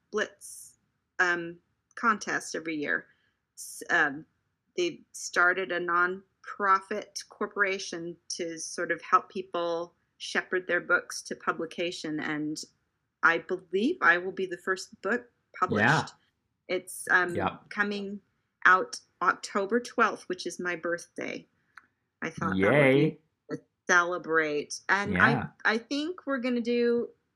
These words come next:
Speaker 1: I'm gonna do a Facebook event and, and some different things, but I'm not entirely sure how it's all gonna work yet,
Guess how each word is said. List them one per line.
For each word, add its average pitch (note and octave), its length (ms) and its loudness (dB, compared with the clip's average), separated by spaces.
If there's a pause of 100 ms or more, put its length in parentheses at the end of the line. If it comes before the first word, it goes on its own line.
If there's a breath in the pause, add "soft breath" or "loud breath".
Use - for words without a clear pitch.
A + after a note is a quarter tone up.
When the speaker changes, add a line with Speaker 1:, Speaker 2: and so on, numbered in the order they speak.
Speaker 1:
I'm G3+ 200 0
gonna G#3 180 -8
do G3 100 -4
a - 40 -6
Facebook F#3 440 -8
event A3+ 640 -2
and, D#3+ 280 -8 (1400)
and F#3+ 260 -6
some F3 260 -8
different E3 280 -10 (100)
things, C4+ 520 2
but F3 140 4
I'm E3+ 160 -2
not F3 240 4 (100)
entirely F#3 420 2
sure F#3+ 180 -2
how F#3+ 180 4
it's - 140 -6
all F#3 100 2
gonna F3 180 -4
work A#3 320 4 (120)
yet, B3+ 360 0